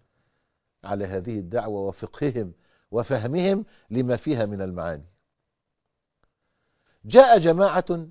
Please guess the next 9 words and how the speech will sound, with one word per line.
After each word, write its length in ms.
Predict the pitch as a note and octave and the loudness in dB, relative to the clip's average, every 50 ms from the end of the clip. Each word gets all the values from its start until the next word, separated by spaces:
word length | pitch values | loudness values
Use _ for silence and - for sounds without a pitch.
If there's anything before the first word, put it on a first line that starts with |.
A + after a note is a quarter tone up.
| _ _ G2+ | _ _ -10
من 140 | B2+ C3 | -4 -4
التابعين 840 | C3 A2+ - - C3 B2 A2+ A#2+ A#2+ C3 D3+ E3 E3 E3 D#3+ D#3 C3+ - _ _ _ _ _ _ _ _ _ _ _ _ _ _ _ _ _ _ _ _ _ - - | -4 -4 -4 -2 -2 -2 -2 -2 -4 -2 -2 0 -2 -2 -4 -6 -14 -20 _ _ _ _ _ _ _ _ _ _ _ _ _ _ _ _ _ _ _ _ _ -8 -6
إلى 180 | B2 A#2+ A#2+ | -4 -2 0
أنس 400 | B2 - - D#3+ D3 C#3 - - | 0 0 0 0 0 0 -2 -4
بن 200 | A#2+ G2+ A2 A2 | -8 -6 -6 -4
مالك 500 | A2 B2 B2 A#2 G2+ G2 - _ _ - _ _ _ _ _ _ _ _ _ _ _ _ _ _ | -2 0 0 0 -2 -4 -8 _ _ -20 _ _ _ _ _ _ _ _ _ _ _ _ _ _
صاحب 500 | - - D3+ D3+ D3 - C3 A#2+ A2 A2 | -8 0 4 4 4 4 2 -4 -4 -2
رسول 400 | G2+ G#2+ G2+ - C3+ C3 A#2 A2 | -4 -4 -4 -4 -6 -6 -4 -4
الله 340 | G#2 G#2 A#2 A#2+ B2 A#2+ | -4 -2 -2 -2 -2 -4